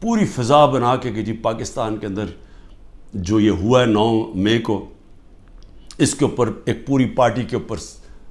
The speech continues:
उसके ऊपर हर किस्म का तशद्दुद करो, उनको दबाओ, ख़त्म करो। और मैं समझता हूँ ये प्री प्लान था सब कुछ, पहले से प्लान बना हुआ था। मैं आखिर में ये कहना चाहता हूँ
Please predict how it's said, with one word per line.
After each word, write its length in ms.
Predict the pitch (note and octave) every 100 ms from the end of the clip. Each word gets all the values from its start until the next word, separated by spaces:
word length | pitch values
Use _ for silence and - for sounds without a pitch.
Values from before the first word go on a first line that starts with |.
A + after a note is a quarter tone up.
| -
उसके 220 | B2+ -
ऊपर 180 | A2+ A2+
हर 200 | - D3
किस्म 340 | D3+ C#3 D3
का 100 | B2+
तशद्दुद 560 | A#2+ B2 A#2+ G#2 A2+ A2
करो, 200 | G#2+ G#2+
उनको 220 | G2+ G2+
दबाओ, 420 | F2+ G2 A#2 A#2+
ख़त्म 320 | G#2 A#2+ B2+ A2+
करो। 460 | A2+ G#2+ G#2 - - - - - - - - - - G#2+
और 160 | F#2
मैं 240 | F#2 G#2+ A#2
समझता 420 | B2 A2 G#2 G#2
हूँ 60 |
ये 60 | G2+
प्री 240 | F#2+ G2+
प्लान 340 | G2+ G2 F#2+ G2+
था 140 | F#2+
सब 240 | F2+ F#2 -
कुछ, 180 | F#2+
पहले 320 | - A#2 G#2+ G#2
से 120 | G2
प्लान 300 | G2 F2+ E2+
बना 140 | D#2+
हुआ 200 | D#2 D#2
था। 160 | - - - - - - - - -
मैं 140 | G2+
आखिर 280 | G#2 G2+ G#2
में 160 | G2+
ये 100 | G2+
कहना 240 | F2+ G2 F#2
चाहता 320 | F#2 F2+ F2
हूँ 220 | F2 D#2+